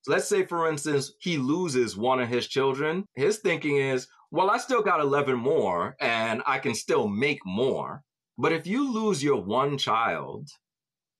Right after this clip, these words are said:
and you have one or two children, that makes so much more of a difference because in their life,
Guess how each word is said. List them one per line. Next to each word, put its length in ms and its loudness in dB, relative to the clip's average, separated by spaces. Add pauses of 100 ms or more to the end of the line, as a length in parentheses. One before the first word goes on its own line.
and 280 0
you 180 -2
have 640 -2 (260)
one 720 -2
or 320 -2
two 280 -4
children, 800 -4 (840)
that 220 0
makes 260 0
so 340 0
much 320 -2
more 300 2
of 80 -4
a 40 -4
difference 500 -2
because 520 -6
in 280 -2
their 200 0
life, 480 -2